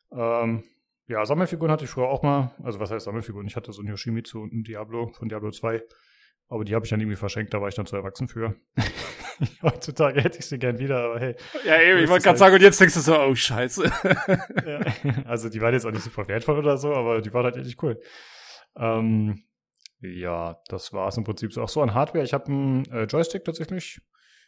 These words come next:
Speaker 1: den ich irgendwie für Bad Company zwei damals gekauft hatte. Ich bin immer so einer, der die wilde Idee hat, dass ich, äh, zum Beispiel auch, äh, G T A gerne mit dem, äh, mit dem Lenkrad gespielt hätte. Ich find solche Sachen immer lustig, äh, aber tatsächlich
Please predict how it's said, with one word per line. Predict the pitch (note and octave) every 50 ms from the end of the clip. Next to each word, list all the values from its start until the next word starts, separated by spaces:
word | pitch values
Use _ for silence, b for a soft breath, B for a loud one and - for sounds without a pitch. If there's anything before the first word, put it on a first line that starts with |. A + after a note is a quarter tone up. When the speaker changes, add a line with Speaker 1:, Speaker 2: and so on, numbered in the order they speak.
| _ _ _ _ _
Speaker 1:
den | B2+ A#2 A#2
ich | A#2+ A#2+ - -
irgendwie | - - - B2 B2 A#2 A#2+ A#2+ A#2 A#2
für | - - - A#2+ A#2 A#2 A#2 A2+ A#2 A#2 A2+ A2
Bad | A2 - A2+ - -
Company | - C#3+ C#3 C3 C3 A#2 G#2
zwei | - - - A#2 C3+ F3+ F3+ D3 A#2
damals | A2+ A2 A2+ A2 G#2+
gekauft | B2 A2 - A#2 A#2+ A#2+ -
hatte. | C#3 C3 D3+ C#3+
Ich | B2 - -
bin | D3 D3+ D#3+
immer | D#3 D3 C#3
so | C3+ C#3
einer, | C#3+ C#3+ C#3
der | C3+ C#3
die | C3 C3 B2
wilde | C#3+ D3 C#3
Idee | C3 A#2+ B2 C3+ D3 D3
hat, | D3 C#3+
dass | - B2 A#2+
ich, | B2+ B2 - - -
äh, | C3+ C3 B2+ B2 B2 B2 b b b b b b b b
zum | - C3+ B2+
Beispiel | B2 B2 B2 - C#3 C3
auch, | B2+ B2 A#2+ A#2+ A#2 - - -
äh, | C#3+ - C3 A#2+ A#2 A#2 A2+ A2+ A2
G | D3 - B2+
T | - C3 B2
A | C3 D3 D3
gerne | C3 B2+ A#2+ A#2+
mit | A#2+ A#2+ B2 A#2+ -
dem, | B2 A2+ A2+ A2+ A2+ A2+ G#2 - _ - - _ _ -
äh, | - A#2 A2 A2 G#2+ G#2
mit | G#2+ A#2+ -
dem | A#2 A2
Lenkrad | A2+ C#3 F#3 - D3+ B2 -
gespielt | - - - - B2 A2+ G#2+ G#2+
hätte. | A#2 - - C#3+ C#3+ b b b b b b b b b b b _ -
Ich | - A#2+ A#2 -
find | - B2+
solche | A#2+ C3 A#2+ B2 A#2+
Sachen | B2+ A2 C3+ C3
immer | A#2+ A#2
lustig, | B2 D3 - - - B2+ C3+ - - - - -
äh, | B2+ A#2+ A#2 A#2 A#2
aber | - - A#2+ A2+ A2+
tatsächlich | A2+ A#2 A#2 - A2+ - - A#2+ - - - -